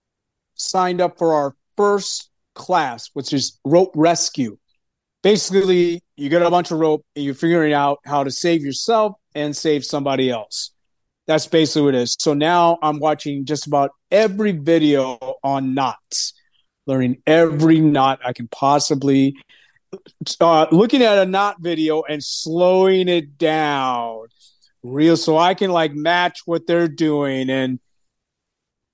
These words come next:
trying to make it a figure eight with a hitch look like what they're doing. So it's been a very good learning experience and land navigation.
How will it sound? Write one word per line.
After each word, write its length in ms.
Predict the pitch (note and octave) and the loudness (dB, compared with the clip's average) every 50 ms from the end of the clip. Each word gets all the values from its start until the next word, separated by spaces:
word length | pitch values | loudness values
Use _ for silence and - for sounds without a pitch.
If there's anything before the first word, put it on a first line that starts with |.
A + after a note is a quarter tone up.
| _ - | _ -2
trying 240 | - F#3+ G#3 G3+ G3 | 0 2 2 4 4
to 180 | G3 F#3+ F#3 F#3 | 2 2 2 2
make 220 | F#3 F#3+ F#3 F#3+ | 0 0 2 2
it 80 | G3 F3+ | 0 0
a 120 | E3 E3 D#3 | 0 0 -2
figure 340 | - - G#3+ F3+ F#3 F3+ | -2 -4 -4 -2 0 0
eight 260 | F3+ F3+ F3 F3 F3 _ _ _ - | 2 2 0 0 -2 _ _ _ -6
with 140 | E3 E3 D#3+ | -2 -2 -2
a 80 | C#3+ | -2
hitch 440 | C#3 C#3+ G3+ G#3+ F#3+ - - - - - | -2 -2 -2 -2 -2 -4 -10 -16 -18 -16
look 380 | C#3 C3+ D#3 E3+ F#3+ F3+ - - | -12 -4 -2 -2 -2 -2 -2 0
like 200 | F3+ E3 D#3+ D#3+ | 0 0 0 0
what 160 | E3 D3+ D3 | -4 -4 0
they're 220 | - D#3+ E3 D#3+ | 0 0 0 0
doing. 400 | D3+ C#3 C#3 B2 A#2+ A2+ A2+ A2 - _ _ _ _ _ _ _ _ _ | -2 -4 -8 -10 -12 -14 -16 -18 -20 _ _ _ _ _ _ _ _ _
So 200 | - - G3 G3 | 2 4 4 6
it's 200 | G3 F#3+ - G#3+ | 4 2 0 -4
been 440 | - F3 E3 - E3 F3 G#3 G#3 | -6 -6 -8 -2 0 2 4 4
a 80 | G3+ F#3 | 4 2
very 320 | D3 F3+ G3 A3 G#3+ G#3+ | 4 4 4 4 4 4
good 440 | G3 D#3+ F#3+ G3 G3 F#3+ F3 F3 E3+ _ _ _ _ _ - | 2 0 0 2 2 0 0 -4 -6 _ _ _ _ _ -10
learning 520 | D3 D3 D#3 E3 E3+ F3+ F3+ F3+ F3+ E3+ D#3 | -6 -4 -2 0 0 0 0 0 0 0 -2
experience 800 | C3+ - - - - C#3+ C3+ B2+ A#2+ A#2 A2+ A2 A#2 A#2 - - _ _ _ _ _ _ _ _ | -2 -4 -8 -6 -4 -4 -4 -2 -4 -4 -6 -6 -6 -8 -10 -10 _ _ _ _ _ _ _ _
and 440 | - F3 G3 G3+ G3+ F#3+ F#3 F3 E3 | 0 2 2 4 2 2 2 2 2
land 360 | D#3+ D#3+ E3+ F3 F3 F3 E3+ | 2 2 2 2 0 0 0
navigation. 920 | E3+ E3 D#3+ E3 D#3 D#3+ D3 D#3 D#3+ D#3+ E3+ E3+ - - D3 A#2+ A2+ A2 | 0 0 0 0 -2 -2 -2 0 2 2 2 2 0 -4 -10 -12 -12 -16